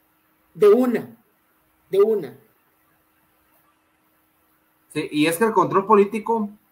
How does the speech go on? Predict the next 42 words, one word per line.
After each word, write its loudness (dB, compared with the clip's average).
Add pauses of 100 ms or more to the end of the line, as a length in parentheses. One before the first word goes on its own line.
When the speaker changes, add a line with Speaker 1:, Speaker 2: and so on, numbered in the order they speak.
(440)
Speaker 2:
como -10
se -8
ha -6
convertido -2
una, -2
en -6
una -4
charanga -4
prácticamente, -8
¿verdad? -4
Porque, -8 (360)
eh, -6
yo -6
no -4
entiendo -2
qué, -6
qué -6
es -6
control -8
político -6 (300)
en, -10
en -10
muchos, -10
eh, -10
regidores -4
o -4
síndicos, -4
porque -6
es, -12
es, -10
es -4
darle 0
gracias -2
al -4
alcalde -4
porque -10
tapó -12
un -8
hueco, -6
porque -16
fue -12
allá 2